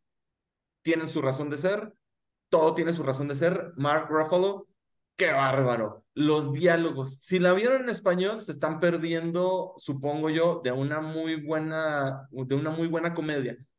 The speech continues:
Si usted, lamentablemente, no sabe buen inglés o no le mastica bien el inglés, se está perdiendo también de algo,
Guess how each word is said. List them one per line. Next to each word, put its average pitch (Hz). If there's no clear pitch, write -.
Si -
usted, 190
lamentablemente, 170
no 156
sabe 190
buen 190
inglés 190
o 135
no 143
le 170
mastica 170
bien 185
el 180
inglés, 165
se 160
está 160
perdiendo 180
también 170
de 175
algo, 175